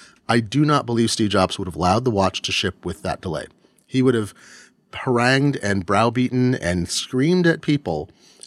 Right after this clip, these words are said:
until they'd figured out how to reduce that l-, delay to, to a m-, a fraction of what it is now,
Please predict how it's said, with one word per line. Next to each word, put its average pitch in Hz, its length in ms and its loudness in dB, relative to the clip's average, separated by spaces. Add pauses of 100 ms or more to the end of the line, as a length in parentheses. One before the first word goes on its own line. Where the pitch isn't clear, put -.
until 127 560 0
they'd 139 240 2
figured 147 300 0
out 113 220 2 (300)
how 123 140 0
to 120 80 2
reduce 113 340 0
that 127 220 2
l-, 113 160 -6 (160)
delay 110 360 2
to, 90 280 -4
to 101 220 0
a 92 120 2
m-, 104 440 -4
a 98 100 -4
fraction - 800 -2
of 107 60 2
what 110 140 2
it 92 80 -2
is 90 160 0
now, 64 240 -8